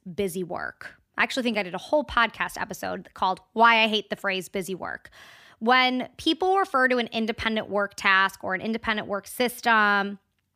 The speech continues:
as busy work, I hate it because it gives us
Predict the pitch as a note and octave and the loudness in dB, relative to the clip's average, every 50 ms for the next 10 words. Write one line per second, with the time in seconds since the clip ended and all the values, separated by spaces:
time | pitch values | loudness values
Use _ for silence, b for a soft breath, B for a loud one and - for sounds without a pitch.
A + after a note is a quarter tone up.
0 | _ _ - - A3+ G#3+ E3+ E3+ E3 - D#4 E4+ D#4+ F4 E4+ C4+ F#3+ G3+ F3 F3 | _ _ -4 -2 -2 -2 -2 -4 -2 0 0 0 4 2 2 2 2 -2 -4 -4
1 | F3+ F#3+ - - - B B B B B B B B B B C4 C#4+ - - - | -6 -8 -8 -12 -20 B B B B B B B B B B -4 -4 -4 -2 0
2 | G#4+ G#4+ G#4 E4 B3 C4+ B3 - D4 C4+ C#4+ B3+ - - D4 D4 D4 F4+ F#4+ F4+ | 2 2 2 0 0 -4 -4 -2 -2 -2 -2 -4 -2 -2 -2 -2 0 -2 -2 -2
3 | - | -4